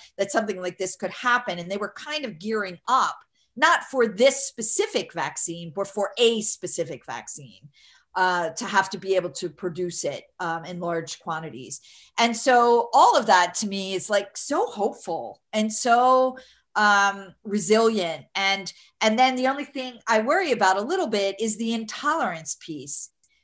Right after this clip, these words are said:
because if only fifty percent of the people, let's say fifty percent of the people are willing to wear masks, is that the same fifty percent that are gonna get the vaccine and then other people are not gonna get it? And I worry about that.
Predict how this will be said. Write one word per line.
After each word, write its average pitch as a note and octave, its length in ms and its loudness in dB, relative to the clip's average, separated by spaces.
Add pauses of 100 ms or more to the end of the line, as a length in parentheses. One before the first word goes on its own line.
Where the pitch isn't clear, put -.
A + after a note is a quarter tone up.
(180)
because A#3 460 -2
if C4 120 -6
only D4+ 200 -2
fifty D#4 320 -8
percent B3+ 420 -4
of A#3 60 -6
the A3 80 -6
people, A3+ 580 -4
let's B3 200 -2
say B3 180 0
fifty B3+ 340 -2
percent A3+ 360 -6
of G#3+ 40 -6
the G#3 80 -10
people G#3+ 220 -8
are G3 40 -6
willing G3 260 -6
to - 120 -16
wear F#3 140 -6
masks, G3+ 560 -2 (340)
is A#3 140 0
that A#3+ 180 4
the B3 80 -2
same B3+ 260 -2
fifty A#3+ 300 -10
percent A3+ 480 -2
that A3 100 -4
are G#3+ 60 -4
gonna G#3+ 200 -6
get G#3+ 160 -6
the A3 60 -4
vaccine B3 640 -2
and G#3 160 -6
then F#3 240 -10
other G#3 200 -4
people G#3+ 260 -10
are G3+ 100 -6
not F#3+ 240 0
gonna F#3+ 140 -12
get F#3 260 2
it? C4 300 -2
And F#3 280 -4 (460)
I A3 120 4
worry C4 280 6
about G#3+ 340 4
that. G3+ 360 4